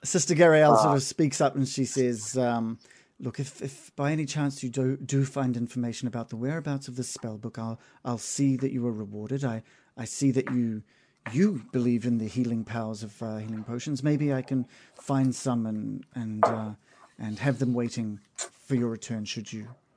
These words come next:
Speaker 1: should you bring me the information we need." But, um,
Speaker 2: That,
Speaker 1: look, I
Speaker 2: that just got interesting.
Speaker 1: I, I, if you don't mind, I just would like to finish this, this hearty salad. It's a Caesar salad.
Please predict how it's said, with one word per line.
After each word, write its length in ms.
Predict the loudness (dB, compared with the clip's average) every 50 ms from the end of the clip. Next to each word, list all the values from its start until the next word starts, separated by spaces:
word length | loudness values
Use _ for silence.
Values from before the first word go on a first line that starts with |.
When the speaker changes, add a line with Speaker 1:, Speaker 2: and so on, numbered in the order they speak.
| _ _ -14
Speaker 1:
should 240 | -8 -6 -6 -6 -6
you 60 | -6
bring 260 | -6 -6 -6 -4 -4
me 80 | -6 -6
the 120 | -8 -6
information 560 | -8 -8 -6 -6 -8 -8 -8 -8 -10 -10 -12 -12 -14 -18 -16 -16 -16 -12 -6 -2
we 100 | -2 -2
need." 300 | -2 -2 -6 -10 -14 -20 _ _ _ _ _ _ _ _ _ -2
But, 200 | -2 -2 0 0
um, 360 | 0 0 0 0 -2 -4 -6 0 2
Speaker 2:
That, 160 | 2 4 4 2
Speaker 1:
look, 220 | -2 -2 -2 -6
I 140 | -2 2 4
Speaker 2:
that 180 | 4 4 4 2
just 180 | -6 -12 -6
got 120 | -4 -4 -4
interesting. 480 | -4 -6 _ _ -14 -12 -12 -12 -12 _ _ _ _ -8 -8 -8 -8 -8 -4 0
Speaker 1:
I, 300 | 4 4 6 6 4 0 -2
I, 360 | -4 -2 0 0 0 0 -2 -4 -10 _ _
if 160 | -10 -8 -4
you 60 | -2 0
don't 220 | 0 0 0 2
mind, 280 | 2 2 2 2 2 2
I 100 | 0 -2
just 320 | -2 -4 -6 -8 -10 -10
would 140 | -8 -8 -6
like 200 | -4 -6 -6 -8
to 80 | -10 -12
finish 280 | -6 -4 -4 -4 -4
this, 340 | -6 -8 -10 -10 -10 -14 -16 -18 _ _ _ _ _
this 160 | -10 -10 -8
hearty 340 | -4 -2 -2 -2 -2 -2 -4
salad. 380 | -8 -6 -6 -6 -4 -4 -6 -8 -10
It's 100 | -12 -12
a 40 | -10
Caesar 320 | -6 -4 -2 -2 -2 -4
salad. 420 | -6 -8 -10 -10 -10 -12 -12 -14